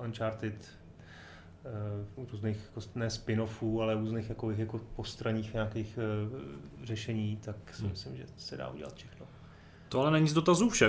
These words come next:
Speaker 2: Eh, vlastně do mailu nám přišel ten dotaz nebo připomínka, kterou jsem zmiňoval, kterou se budeme snažit, eh, zlepšovat a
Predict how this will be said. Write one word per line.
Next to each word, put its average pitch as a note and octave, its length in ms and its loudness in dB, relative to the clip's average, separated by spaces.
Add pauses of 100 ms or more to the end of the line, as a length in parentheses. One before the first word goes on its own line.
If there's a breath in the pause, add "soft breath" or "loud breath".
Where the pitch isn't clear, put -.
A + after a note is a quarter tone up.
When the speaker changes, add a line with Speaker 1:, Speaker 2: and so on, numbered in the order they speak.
(160)
Speaker 2:
Eh, - 40 -10 (460)
vlastně G#2+ 240 0
do G#2 120 8
mailu A#2 280 8
nám B2 160 4
přišel A#2+ 400 6
ten G#2+ 340 4 (200)
dotaz G#2+ 340 0
nebo G2+ 140 2
připomínka, A2 480 0
kterou A2+ 200 -2
jsem G#2+ 140 0
zmiňoval, C3 500 6
kterou G#2+ 200 -4
se G2+ 120 -2
budeme G2+ 280 2
snažit, G2+ 540 0
eh, F2 360 2
zlepšovat G2+ 680 0
a G2 200 2